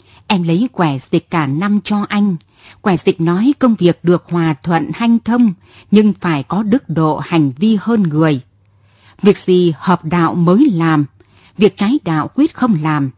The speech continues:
và phải cẩn thận về lời nói để nuôi cái đức, phải tiết độ về ăn uống để nuôi thân thể. Quẻ dịch khuyên nên phải giữ gìn nhất cái miệng. Thân yêu ơi,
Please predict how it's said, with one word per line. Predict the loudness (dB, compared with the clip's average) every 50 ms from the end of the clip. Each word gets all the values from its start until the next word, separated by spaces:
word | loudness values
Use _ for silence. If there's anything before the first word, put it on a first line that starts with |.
| _ -20 -20 -14 _
và | 0 0 0
phải | 0 -2 -4 -6
cẩn | -4 -2 -2 0 0 -2
thận | -2 -4 -4 -4 -4 -4 -2
về | 0 0 2 2 0
lời | 0 0 0 0 0
nói | -2 -2 -2 -2 0 0 0 -2 -2 _ _ -20 -14 -2
để | 0 2 2
nuôi | 2 0 0 0 0 0
cái | -2 -4 -4 -2 -2 -2 -2
đức, | 0 -2 -2 -2 _ _ _ _ _ -20 -20 -10 _
phải | -2 -2 -2 0
tiết | 0 -2 -2 -2 -2
độ | -2 -2 -2 -2
về | -2 -2 -2 -2
ăn | -2 -2 -2 -2 -2 -2 -2
uống | -2 0 2 2 0 0 -2 _ -6
để | -2 0 0 0 0
nuôi | -2 -2 0 0 0 -2 -2
thân | -2 -2 -2 -2 -2
thể. | -2 -4 -2 -2 -4 -4 -6 -12 _ _ _ _ _ _ _ _ -20 _ _ _ _ _
Quẻ | -2 -2 -2
dịch | 0 0 -2 -2 -2
khuyên | -2 -2 0 2 2 2 0 0 -2
nên | 0 0 0 0 -2 -4
phải | -4 -4 -4 -6 -6
giữ | -4 -2 -2 -2 -4 -6 -2
gìn | -2 0 0 0 0 0 0
nhất | -2 -2 -4 _
cái | -6 -4 -2 -2
miệng. | -2 0 0 0 0 0 -2 -4 _ _ _ _ _ _ _ _ _ _ _ _ _ _ _ _ _ _ _ _ _ -8
Thân | -4 -4 -2 -2 0
yêu | 0 0 0
ơi, | 0 -2 -2 0 0 0 0